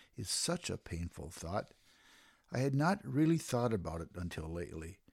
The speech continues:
It really is hitting me how hard that must have been. Today in church, Father asked me how things were going.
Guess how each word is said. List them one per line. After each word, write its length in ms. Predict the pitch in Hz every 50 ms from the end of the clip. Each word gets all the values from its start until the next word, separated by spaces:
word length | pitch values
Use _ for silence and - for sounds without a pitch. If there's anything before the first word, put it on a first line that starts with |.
| _ _ _ _
It 160 | - 110 110 104
really 380 | 107 107 123 139 143 147 160 160
is 300 | - - 117 110 104 98
hitting 440 | - - - 135 139 131 135 120 110
me 140 | 110 98 92
how 340 | 85 80 101 123 131 143
hard 520 | 135 - - 139 139 120 110 92 87 87 - _ _ _ _ -
that 200 | - 104 113 -
must 360 | 104 101 104 113 113 - - -
have 280 | 101 104 104 101 -
been. 300 | - 101 85 73 78 85 - _ _ _ _ _ _ _ _ _ _ -
Today 300 | - 123 113 131 147 151
in 160 | 151 147 139
church, 380 | - - 131 127 135 131 - -
Father 440 | - 120 113 120 117 120 117 117
asked 320 | 117 117 120 120 - - -
me 100 | 104 95
how 200 | 98 101 104 107
things 340 | - - 110 107 104 - -
were 120 | 95 98
going. 420 | 92 92 98 87 85 80 76 -